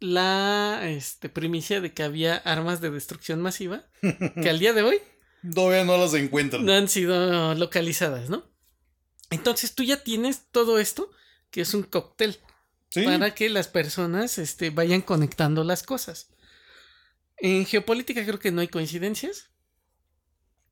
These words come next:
Speaker 1: pero, pues, también no todo va a ser como nos lo pintan, ¿no? Tal vez es otra realidad que no sabemos.
Speaker 2: Exactamente.
Speaker 1: Eh, yo me acuerdo que en aquel entonces estaba en el heroico Colegio de Ciencias y Humanidades, plantel Naucalpan.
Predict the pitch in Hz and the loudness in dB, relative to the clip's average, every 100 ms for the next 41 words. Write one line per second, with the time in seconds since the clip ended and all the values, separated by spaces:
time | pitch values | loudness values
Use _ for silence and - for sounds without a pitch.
0 | - - 233 240 262 262 - 143 143 151 | -20 0 0 2 -2 -4 -8 -6 -4 -4
1 | 156 165 165 165 170 - 170 160 151 165 | -4 -8 -8 -4 -2 -2 -2 0 -2 -2
2 | 151 196 175 139 131 127 160 170 127 131 | -6 -10 -12 -10 -10 -10 -14 -14 -16 -16
3 | 254 - _ _ _ _ _ _ _ - | -16 -20 _ _ _ _ _ _ _ -2
4 | 190 196 - 175 196 180 170 165 170 175 | 2 2 0 -2 -4 0 2 2 0 -2
5 | 214 - - 160 139 135 185 262 226 - | -4 -8 -10 -6 -6 -8 -8 -8 -12 -16
6 | - _ _ _ - 113 107 110 - 104 | -20 _ _ _ -10 -6 -6 -8 -10 -10
7 | 107 101 90 101 143 _ 196 160 170 233 | -10 -12 -10 -12 -12 _ -6 -6 -2 -2
8 | 269 262 226 214 233 - 170 156 156 - | -2 -2 -4 -4 -6 -6 -6 -6 -10 -16
9 | _ _ _ _ _ 180 160 175 202 226 | _ _ _ _ _ -6 -6 -4 -2 -2
10 | 214 196 196 208 175 - 170 180 185 165 | -4 -4 -4 -4 -4 -2 0 2 2 0
11 | 156 151 156 160 180 180 175 165 160 156 | 0 0 0 2 0 -2 -6 -6 -4 -4
12 | 156 175 151 160 160 165 151 147 147 165 | -4 -4 -4 -6 -6 -8 -6 -6 -4 -6
13 | 233 - - 156 175 175 160 - 180 247 | -6 -8 -4 -2 -2 -2 -2 -4 -6 -8